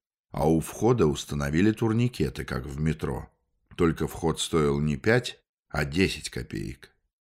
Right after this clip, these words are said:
В завершении этих изменений Вере подняли зарплату на целых сто рублей в месяц и выдали новую рабочую одежду. Красную шапку с козырьком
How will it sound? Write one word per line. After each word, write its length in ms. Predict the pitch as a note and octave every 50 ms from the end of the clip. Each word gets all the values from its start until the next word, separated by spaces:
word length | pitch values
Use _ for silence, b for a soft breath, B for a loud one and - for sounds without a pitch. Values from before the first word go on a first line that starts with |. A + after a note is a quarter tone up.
| _ _
В 80 | - D#2
завершении 720 | D2+ E2+ F2 F2+ E2+ D#2 - - F2+ F#2 F2+ F2+ F2+ F2+
этих 280 | E2 D#2 E2+ D#2 -
изменений 840 | F2 D#2+ D2 D#2+ E2 E2 E2+ G2+ A#2+ C3 A2+ F2 D2+ C2+ - - _ _ -
Вере 380 | D2 D2+ E2 F#2 A2 A#2+ A2+
подняли 440 | G2+ G2 F#2+ F#2 F#2 G2 G#2 G#2 G2+
зарплату 600 | F#2+ F2+ G#2+ G#2+ G#2+ G#2+ A#2 A2 F#2+ D#2 - -
на 160 | C#2+ C#2+ D2 C#2
целых 360 | - - D#2+ D#2 D#2 D2 -
сто 200 | - - - D#2+
рублей 400 | D#2 D#2+ D#2 D2+ D#2 D#2 D2 C#2+
в 100 | C2+ C#2+
месяц 540 | E2+ G#2 B2+ B2+ - - - - - - -
и 100 | - D2
выдали 380 | D#2+ D2 F2 G#2 A2+ B2 A#2 A2
новую 440 | F#2 D#2+ D2+ D2+ D2+ D2+ E2 F#2 G2+
рабочую 580 | G#2+ F#2+ D2+ C#2 C#2 C2+ - - D#2 D#2+ F2
одежду. 540 | F2 E2+ D#2+ C#2 A#1 B1 - - G1+ G1+ - - _ _ _ _ _ _ _
Красную 500 | E2+ E2+ D#2+ D2 - - D#2 D#2 D2 C#2
шапку 380 | - - C#2+ C2 - - -
с 80 | - -
козырьком 640 | - - C#2 C2+ C2 C2 C2 - - E2+ G2+ A#2 A2+